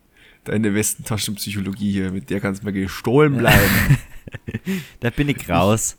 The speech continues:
Speaker 1: Ich, ich würd übrigens gern auch noch einen Ton einspielen und ich glaub, dass, also ich, ich schau mal kurz zum, zu meinem Soundboard hin.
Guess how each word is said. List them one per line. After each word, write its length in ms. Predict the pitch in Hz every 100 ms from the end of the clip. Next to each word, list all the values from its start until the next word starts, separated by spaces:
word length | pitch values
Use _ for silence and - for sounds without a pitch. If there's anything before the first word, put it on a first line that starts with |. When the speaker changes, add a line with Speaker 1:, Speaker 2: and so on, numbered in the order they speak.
| _ _ _ _ _
Speaker 1:
Ich, 180 | - - - - -
ich 240 | - -
würd 240 | 127 143
übrigens 580 | - 127 - 120 127 131
gern 180 | - 131
auch 80 | 123
noch 160 | 127 131
einen 100 | 131
Ton 240 | 143 151
einspielen 420 | 71 202 - 123
und 100 | 90 107
ich 120 | -
glaub, 300 | 95 127 -
dass, 260 | 131 - -
also 240 | 92 -
ich, 260 | - - -
ich 140 | 110
schau 160 | - 107
mal 260 | 143 123 - -
kurz 340 | 139 139 -
zum, 400 | - 120 117 117
zu 140 | 120 110
meinem 360 | 98 95 95 -
Soundboard 600 | - 101 101 127 - 135 131
hin. 280 | 143 185